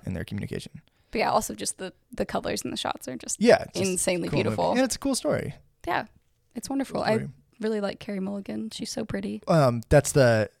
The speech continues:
Speaker 1: main female character?
Speaker 2: Mm-hmm.
Speaker 1: Yes, I forget their name. Her name.
Speaker 2: I
Speaker 1: I
Speaker 2: don't
Speaker 1: forget
Speaker 2: remember
Speaker 1: all
Speaker 2: her
Speaker 1: the
Speaker 2: name
Speaker 1: names in
Speaker 2: in
Speaker 1: that movie.
Speaker 2: Well, he doesn't have a name.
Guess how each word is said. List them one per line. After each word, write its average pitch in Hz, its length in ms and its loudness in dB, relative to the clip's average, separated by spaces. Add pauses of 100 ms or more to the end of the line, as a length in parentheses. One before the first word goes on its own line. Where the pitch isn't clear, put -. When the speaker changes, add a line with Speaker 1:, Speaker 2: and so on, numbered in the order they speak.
(220)
Speaker 1:
main 123 260 2
female 131 240 2
character? - 340 2
Speaker 2:
Mm-hmm. 185 260 -2
Speaker 1:
Yes, - 300 0
I - 60 0
forget 117 260 -2
their 110 120 2
name. 104 280 -2 (460)
Her - 100 -8
name. 104 260 -4 (240)
Speaker 2:
I 262 40 -12
Speaker 1:
I - 20 -12 (160)
Speaker 2:
don't 160 100 12
Speaker 1:
forget 151 180 6
Speaker 2:
remember 120 40 10
Speaker 1:
all 127 80 12
Speaker 2:
her 117 60 6
Speaker 1:
the 107 60 6
Speaker 2:
name 110 180 6
Speaker 1:
names 101 80 4
in - 20 -
Speaker 2:
in 104 60 2
Speaker 1:
that 104 140 2
movie. 107 320 0 (520)
Speaker 2:
Well, 254 100 2
he 320 120 2
doesn't 302 220 0
have 208 200 2
a 196 40 -2
name. 185 300 -4